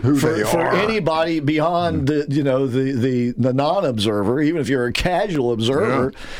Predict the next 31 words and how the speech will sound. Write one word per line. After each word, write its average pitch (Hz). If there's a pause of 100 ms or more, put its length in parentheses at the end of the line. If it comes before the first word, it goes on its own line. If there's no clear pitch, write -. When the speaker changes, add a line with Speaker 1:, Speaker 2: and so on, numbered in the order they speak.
(100)
Speaker 1:
Yeah. 131
Speaker 2:
you 131
gotta 175
be 135
able 131
to 123
see 180
what's 123
going 120
on 214
here. 98 (920)
And 131
this 139
is, 135 (200)
as 123
Trump 139
said 208
in 143
that 123
clip, 247 (400)
that 131
this 185
is 151 (200)
the 127
pivotal, 185
pivotal 226
moment 170
in 135
American 139
history, 147 (480)
because 147